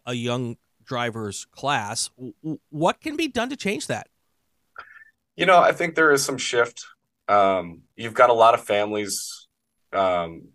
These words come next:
Speaker 2: you know, second, third generations coming into Formula V. Um, you look at Brian Farnham, who won the runoffs, and, um, the Abbotts,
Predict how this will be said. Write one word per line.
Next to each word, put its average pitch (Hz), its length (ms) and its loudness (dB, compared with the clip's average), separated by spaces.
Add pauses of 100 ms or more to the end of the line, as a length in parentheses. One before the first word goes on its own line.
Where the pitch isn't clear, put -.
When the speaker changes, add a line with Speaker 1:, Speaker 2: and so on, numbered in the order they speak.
Speaker 2:
you 104 100 -6
know, 92 220 -4 (220)
second, 113 500 0 (220)
third 101 420 -2 (160)
generations 95 640 -2
coming 101 220 -6
into 92 140 -8
Formula 95 360 -8
V. 98 320 -10 (480)
Um, 90 560 -6
you 107 160 -6
look 104 160 -2
at 92 100 -4
Brian 95 300 0
Farnham, 98 640 2 (260)
who 92 380 -8 (240)
won 101 320 0
the 104 60 0
runoffs, 98 760 2
and, 87 380 -6 (180)
um, 80 560 -8 (120)
the 101 200 -6
Abbotts, 104 680 0